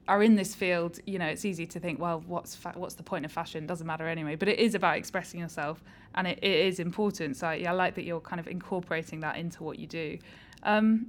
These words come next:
so I'd love to hear a bit about how and why you got involved with Unarchived Textiles, and how did this happen organically? How did it all come about?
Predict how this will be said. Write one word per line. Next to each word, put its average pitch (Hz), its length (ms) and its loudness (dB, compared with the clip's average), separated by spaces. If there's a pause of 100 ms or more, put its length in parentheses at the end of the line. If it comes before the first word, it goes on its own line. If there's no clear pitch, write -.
so - 120 2
I'd 240 80 6
love 311 140 6
to 285 100 -2
hear 254 140 4
a 220 60 2
bit 220 180 2
about 190 300 2
how 196 640 2 (340)
and 190 220 0
why 190 240 8
you 185 180 0
got 180 220 0
involved 170 500 -2
with 165 300 -4
Unarchived 165 560 -2
Textiles, - 560 -6
and 170 80 -4
how 180 240 2
did 180 160 -6
this 185 160 -4
happen 180 240 -2
organically? 214 880 0
How 190 180 0
did 196 160 -2
it - 120 -2
all 180 180 -4
come 170 180 -6
about? 160 360 -2